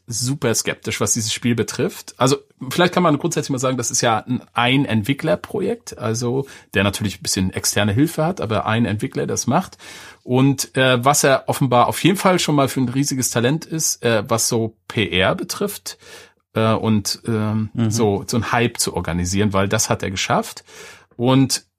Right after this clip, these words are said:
Speaker 1: ich war da sehr, sehr, ich, <laughs> lange Zeit extrem zurückhaltend, weil ich konnte mir es einfach nicht vorstellen,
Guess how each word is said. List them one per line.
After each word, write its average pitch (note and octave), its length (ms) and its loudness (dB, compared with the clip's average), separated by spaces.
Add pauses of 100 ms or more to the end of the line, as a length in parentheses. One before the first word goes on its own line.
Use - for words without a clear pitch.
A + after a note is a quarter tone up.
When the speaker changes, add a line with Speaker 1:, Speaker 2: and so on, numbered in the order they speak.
(340)
Speaker 1:
ich F3 220 0
war F#3+ 100 4
da D#3+ 120 6
sehr, D3 300 4
sehr, B2 260 2
ich, - 220 -10 (140)
<laughs> - 140 -14
lange D#3 260 4
Zeit - 240 0
extrem E3+ 500 0
zurückhaltend, G#2 680 -6 (260)
weil G#2+ 100 0
ich - 140 -8
konnte G3+ 400 2
mir G3+ 200 2
es - 120 -2
einfach C#3 240 0
nicht C#3 180 -4
vorstellen, A#2 580 -2